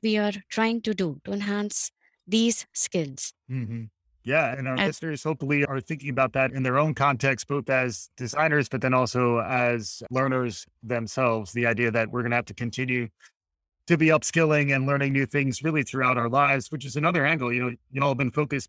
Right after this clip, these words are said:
Speaker 2: primarily on higher ed, but if you think about these concepts, they really are applicable across early childhood development, right through K twelve, and then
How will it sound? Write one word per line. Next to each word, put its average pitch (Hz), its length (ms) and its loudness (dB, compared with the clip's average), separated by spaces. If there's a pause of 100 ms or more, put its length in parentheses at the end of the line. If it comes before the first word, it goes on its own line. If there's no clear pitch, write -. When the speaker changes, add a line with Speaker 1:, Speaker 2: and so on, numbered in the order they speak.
(120)
Speaker 2:
primarily 135 560 2
on 120 160 0
higher 120 360 0
ed, 135 300 2
but 117 140 -4
if - 160 -8
you 123 100 -4
think 143 300 -4
about 123 260 0
these 127 420 -4 (440)
concepts, 139 640 -2
they 131 160 -4
really 151 260 2
are 127 140 4
applicable 123 840 -2 (400)
across 143 920 0
early 147 320 2
childhood 139 560 2
development, 131 600 -2
right 135 180 0
through 135 160 -4
K 135 220 0
twelve, 131 480 0
and 120 180 0
then 123 300 -2